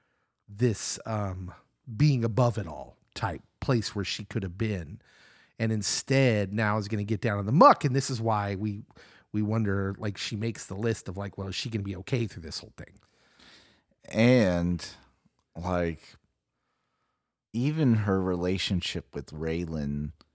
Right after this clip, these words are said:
Speaker 2: kinda borders on the, "Is this ethical?"
Speaker 1: Yeah.
Speaker 2: And
Speaker 1: Mm-hmm.
Speaker 2: now that she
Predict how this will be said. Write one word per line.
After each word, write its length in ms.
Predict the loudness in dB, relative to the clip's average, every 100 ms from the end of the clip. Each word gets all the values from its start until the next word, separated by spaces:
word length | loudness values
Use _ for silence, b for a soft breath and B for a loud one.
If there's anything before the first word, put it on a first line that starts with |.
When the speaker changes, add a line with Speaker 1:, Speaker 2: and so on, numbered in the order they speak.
| _ _ _ _ _ _ _
Speaker 2:
kinda 340 | 2 6 6 4
borders 720 | 2 2 4 2 0 0 -2
on 600 | -2 0 0 2 2 0
the, 640 | 0 0 0 -2 -4 -8 _ _ _ _ _ _ _ _ _ -2
"Is 220 | 0 0
this 340 | 2 2 0 -4 0
ethical?" 680 | 2 2 -2 -8 -10 -14 -18 _ _ _ _ _ _ _ _ _ -8
Speaker 1:
Yeah. 240 | -6 -6 -10 _ -2
Speaker 2:
And 520 | 4 8 8 6 4
Speaker 1:
Mm-hmm. 160 | 0 2
Speaker 2:
now 360 | 6 6 6 6
that 400 | 4 2 0 -4
she 560 | -4 -2 -2 -2 -4